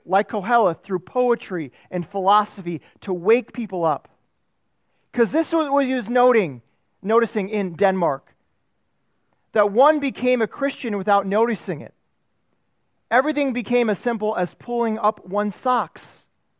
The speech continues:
That's what Christian-, being a Christian was. It was that easy. And he observed, like Koheleth,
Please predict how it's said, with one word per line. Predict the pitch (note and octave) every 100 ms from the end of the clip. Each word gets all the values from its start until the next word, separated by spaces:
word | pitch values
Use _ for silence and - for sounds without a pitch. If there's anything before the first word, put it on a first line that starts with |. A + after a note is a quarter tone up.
| _ _ _ -
That's | A3+ A#3
what | -
Christian-, | A3 - A#3 G3
being | A#3 G#3
a | A3+
Christian | A3 A3+ A3+ A3+
was. | C#4 G3+ - _ _ _ _ _ _ _ _ _ _ _ _ _ _ _
It | A#3
was | G3
that | A#3 B3
easy. | B3 C#4+ C#4 F3+ G#2+ _ _ _ _ _ _ _ _ _ _ _ _ _ _ _ _ _ _ _ _ _ _ _ _ _ _ _ _ _ _ _ _ _ _ _ _ _ _ _
And | A3+ A#3+
he | C4+ D4 C#4+
observed, | G#3+ F3+ C4 C4+ C4
like | A3 A3+
Koheleth, | - G#3+ G3 B3+ A#3 D3+